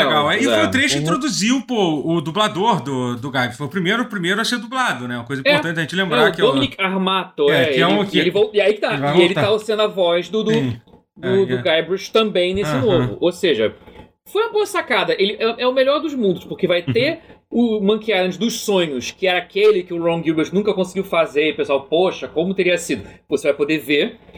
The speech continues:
Speaker 2: E com a ba-, vantagem de ter as coisas legais dos jogos seguintes, que ele falou, "Pô, concordo que isso é maneiro, vou botar no
Speaker 1: Ah.
Speaker 2: jogo." E botou.
Speaker 1: Aham.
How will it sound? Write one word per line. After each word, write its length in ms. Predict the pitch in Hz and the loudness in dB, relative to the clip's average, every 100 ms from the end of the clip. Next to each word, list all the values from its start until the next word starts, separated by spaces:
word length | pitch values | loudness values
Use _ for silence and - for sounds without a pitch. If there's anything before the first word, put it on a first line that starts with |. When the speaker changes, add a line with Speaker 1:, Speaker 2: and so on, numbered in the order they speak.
| - - _ - | -20 -20 _ -2
Speaker 2:
E 200 | 311 339 | 2 2
com 200 | - 349 | 0 0
a 140 | 359 | 0
ba-, 140 | 381 | -2
vantagem 560 | 240 302 - 254 254 254 | 0 -2 0 0 0 -2
de 80 | 285 | -4
ter 280 | - 254 254 | -2 0 0
as 160 | 269 - | 0 -6
coisas 500 | - 233 226 262 - | 0 2 2 0 -4
legais 640 | 240 254 233 208 185 202 202 | -2 -2 0 0 2 0 -4
dos 160 | 247 | -4
jogos 280 | 233 214 214 | 0 0 0
seguintes, 460 | 285 262 214 214 - | -2 0 0 -2 -6
que 80 | - | -2
ele 140 | 277 285 | -2 0
falou, 180 | 277 | 0
"Pô, 240 | 214 311 - | 0 0 0
concordo 400 | - 403 320 254 | 0 -2 0 0
que 40 | - | 2
isso 60 | |
é 60 | 285 | 0
maneiro, 320 | 294 285 214 | 2 2 0
vou 100 | 202 | 0
botar 260 | 226 226 233 | -4 -2 0
no 100 | 233 | 0
Speaker 1:
Ah. 20 | |
Speaker 2:
jogo." 640 | 359 254 170 - - - - - | 2 2 2 -4 -18 -20 -16 -8
E 40 | |
botou. 360 | 208 - 135 233 | -4 -2 2 2
Speaker 1:
Aham. 200 | 120 117 | 2 -2